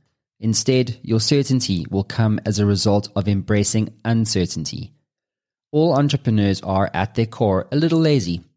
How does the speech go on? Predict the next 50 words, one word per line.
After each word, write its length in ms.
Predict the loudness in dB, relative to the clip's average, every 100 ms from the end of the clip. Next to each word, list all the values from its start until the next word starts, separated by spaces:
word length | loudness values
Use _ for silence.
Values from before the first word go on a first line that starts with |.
| _ _ _ _ -2
They 100 | -2
see 240 | 0 -2
things 320 | 0 0 2
that 140 | 0 2
no 180 | 2 2
one 160 | 2
else 240 | 0 -2 -2
sees, 340 | -2 -4 -6
and 140 | -6 0
ultimately, 560 | 0 0 -2 -2 -2
whether 240 | -2 -2 0
they're 160 | 2
right 300 | 2 2 2
or 80 | 2
wrong, 380 | 2 2 0 -4
it's 200 | -6 -2
not 340 | 0 2 0 0
going 200 | 0 0
to 120 | -4
stop 320 | -2 -4 -2
them 160 | -6 -4
from 160 | -6
pursuing 520 | -6 -6 -2 0 2 0
that 140 | 0
vision. 420 | -2 -4 -6 -8 -14 _ _ _ _
It's 180 | -10 -2
an 60 | 0
important 480 | 2 0 0 -2
character 340 | 2 2 0 -2
trait, 300 | -2 -2 -2
though, 220 | -4 -4 -10 _ _ -6
because 220 | -2 0
when 220 | 2 2
you 40 | 2
go 140 | 0
out 300 | 2 0 0
there, 300 | -2 -2 -6 _ -2
you're 120 | 0
not 240 | 2 2
just 220 | 0 0
selling 240 | 2 2 0
your 100 | 0
product, 520 | 0 0 -2 -4 -14 _ _
business, 380 | -2 0 0 0
or 120 | -2
even 280 | -2 0 0
vision. 440 | 0 0 -2 -6 -14 _ _ _ -4
You're 100 | -2
selling 320 | 2 2 2
yourself. 480 | 0 0 -2 -4